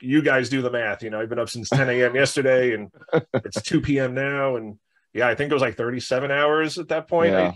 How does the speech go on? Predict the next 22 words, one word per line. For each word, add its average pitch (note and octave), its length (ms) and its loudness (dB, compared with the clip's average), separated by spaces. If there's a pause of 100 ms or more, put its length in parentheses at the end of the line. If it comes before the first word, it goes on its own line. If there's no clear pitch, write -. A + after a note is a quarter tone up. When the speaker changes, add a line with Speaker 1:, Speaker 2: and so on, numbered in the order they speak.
Speaker 1:
I, - 40 -16
I, G2+ 80 -10
Speaker 2:
I A#2 40 -6
Speaker 1:
if F#2 180 -2
I C3+ 40 4
Speaker 2:
don't C3+ 80 4
Speaker 1:
did C#3 80 4
the - 60 4
Speaker 2:
know. - 80 2
Speaker 1:
math C3+ 220 0
right, D3 320 0
but, G#2 200 -4 (520)
um, F2+ 380 0 (140)
that's C#3 180 2
just, F#3+ 140 4
like, E3 160 6
really D3 360 4
cool C#3 200 -2
stuff D3+ 320 4
to - 100 -8
just G#2 240 -8
see A2+ 460 -6